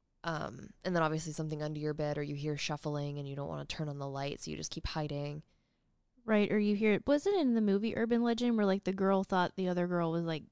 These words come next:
Speaker 2: getting down?
Speaker 1: Mm-hmm, and meanwhile she was
Speaker 2: She
Speaker 1: getting
Speaker 2: was
Speaker 1: killed, and
Speaker 2: getting
Speaker 1: that was the
Speaker 2: killed.
Speaker 1: "don't turn on the light."
Speaker 2: Yeah.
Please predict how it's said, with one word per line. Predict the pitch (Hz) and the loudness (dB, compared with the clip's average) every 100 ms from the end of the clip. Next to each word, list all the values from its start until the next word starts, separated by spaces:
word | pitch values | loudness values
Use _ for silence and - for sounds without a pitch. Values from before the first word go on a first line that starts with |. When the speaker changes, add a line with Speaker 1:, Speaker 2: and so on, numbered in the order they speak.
| _ _ _ _ 175 | _ _ _ _ -10
Speaker 2:
getting | 180 175 160 | -8 -6 -2
down? | 156 160 165 180 190 | -2 0 -2 -4 -4
Speaker 1:
Mm-hmm, | 180 175 185 | -4 -2 0
and | 180 170 | 0 2
meanwhile | 170 165 160 | 2 2 2
she | 170 | 0
was | 165 | 0
Speaker 2:
She | 165 | 0
Speaker 1:
getting | |
Speaker 2:
was | 185 | 2
Speaker 1:
killed, | 165 | 4
and | |
Speaker 2:
getting | 160 151 | 4 4
Speaker 1:
that | |
was | 175 | 4
the | 190 | 4
Speaker 2:
killed. | 180 | 4
Speaker 1:
"don't | 156 156 | 2 0
turn | 165 151 | -2 0
on | 151 | 0
the | 151 | 0
light." | 170 160 180 | 0 -2 -4
Speaker 2:
Yeah. | 170 | -4